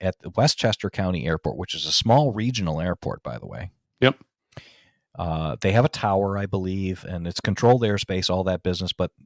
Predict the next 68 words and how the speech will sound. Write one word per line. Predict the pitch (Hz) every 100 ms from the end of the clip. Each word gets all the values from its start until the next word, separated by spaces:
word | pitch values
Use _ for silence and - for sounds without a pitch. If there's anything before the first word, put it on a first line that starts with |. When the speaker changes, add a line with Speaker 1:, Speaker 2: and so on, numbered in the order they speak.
| _ -
Speaker 1:
the | 98 - _
law | 95 107 127
enforcement, | 123 107 101 - 95 _ _ _ _
there | 110
was | 98 -
something | 135 120 95
wrong, | 85 92 76 - 85
and | 95
there's | 98 104
Speaker 2:
Right. | 113
Speaker 1:
always | 123 104 -
Speaker 2:
It's | 135 -
supposed | 151 -
to |
be |
Speaker 1:
somebody | 135 156 135
Speaker 2:
quiet. | 87 _ _ _ _
Speaker 1:
Yeah, | 190
it's | 143
Speaker 2:
Yeah. |
Speaker 1:
supposed | 104 90
to |
be | -
quiet. | - 147 87 87
What, | 110
what's | 107 117
going | - 123
on? | 123 92
Why | 95
is | 104
there | 117
a |
plane | - 107 113
landing | 110 80 73 78
here? | 78 -
Okay, | 131 117 85
Speaker 2:
I |
have | 139
Speaker 1:
so |
Speaker 2:
a |
Speaker 1:
let's | 139
Speaker 2:
family | 151 143 127
Speaker 1:
play | 113
Speaker 2:
member | 107
who | 101
lives | 104 98
down | 107 101
that | 95
area, | 98 95 95 98 - -
Speaker 1:
Yeah, | 95
Speaker 2:
and, | 107 104 101
Speaker 1:
go | 104
ahead. | 104 104
Speaker 2:
uh, |
it's | 101
right | 123 135
on | 131
the |
flight | 113 131 120
path. | 90 98 - _ -
And, | 104 101 98 98 95
uh, | 98 95 92 - _ _ _ _ _ -
he | 113
made | 113 110
me | 113 107
aware | 101 107 104 95
of | 92
that | 98 98